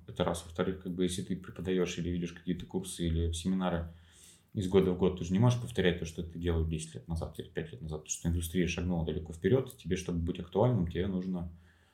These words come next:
а, постоянно что-то изучать. То есть это как бы такой некий стимул именно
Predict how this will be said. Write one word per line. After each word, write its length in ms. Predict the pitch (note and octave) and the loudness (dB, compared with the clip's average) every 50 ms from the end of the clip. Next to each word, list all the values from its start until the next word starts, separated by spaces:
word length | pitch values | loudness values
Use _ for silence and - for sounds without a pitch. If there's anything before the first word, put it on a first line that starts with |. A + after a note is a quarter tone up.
| _ _ _ | _ _ _
а, 340 | F2 E2+ E2+ E2 E2 E2 E2 | -2 2 4 6 6 6 4
постоянно 520 | E2 E2 - - F2 F#2+ F#2+ F2+ E2+ E2 | 2 0 0 2 2 2 2 2 0 0
что-то 360 | D#2+ E2 E2 - - - - F2 | 0 0 -2 -2 -2 -2 -4 -2
изучать. 420 | E2 E2+ D#2+ - D#2+ - - - _ _ _ _ _ _ _ _ | -2 -2 -2 -4 -6 -8 -10 -16 _ _ _ _ _ _ _ _
То 80 | - G2 | 4 4
есть 120 | G2 - | 6 6
это 160 | G#2+ F#2 - - | 4 2 2 0
как 160 | - F2+ F2 | -2 -2 -4
бы 80 | E2 | -2
такой 300 | - - - - A2+ G2 | -2 -4 2 4 6 6
некий 260 | E2+ F2+ F#2+ F2+ - - | 6 6 4 2 0 -2
стимул 520 | - - - A2 A2+ G2 F2 D#2+ D#2 D#2 | -6 0 2 2 4 4 2 0 -2 -2
именно 840 | - F2+ F2+ F2 F2 F2 E2 E2 D#2+ D#2+ D#2 D2+ D2 D2 - - | -2 -4 -2 -2 -2 0 2 2 4 4 4 2 0 -4 -6 -10